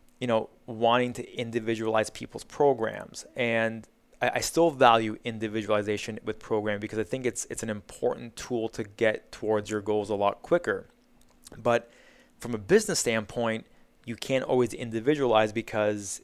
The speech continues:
it's difficult to make money unless you're gonna charge crazy amounts of money per hour. And not many people are willing to spend that, especially if you're not, if you haven't built that, that credibility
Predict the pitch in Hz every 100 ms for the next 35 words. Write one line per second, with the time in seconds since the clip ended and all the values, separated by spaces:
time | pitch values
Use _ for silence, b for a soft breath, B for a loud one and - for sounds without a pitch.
0 | _ 123 110 - - 127 123 120 113 -
1 | 120 107 110 107 107 110 110 110 - 117
2 | 110 101 - 104 107 - - 107 110 110
3 | 107 101 101 98 98 98 101 - - 107
4 | 104 101 101 101 - 113 110 120 120 123
5 | 107 107 110 110 107 - - 170 180 170
6 | - B B B - 127 127 127 110 -
7 | 113 107 110 104 107 - _ _ - 123
8 | 120 120 110 120 113 - 107 107 - 107
9 | - 120 110 110 104 104 107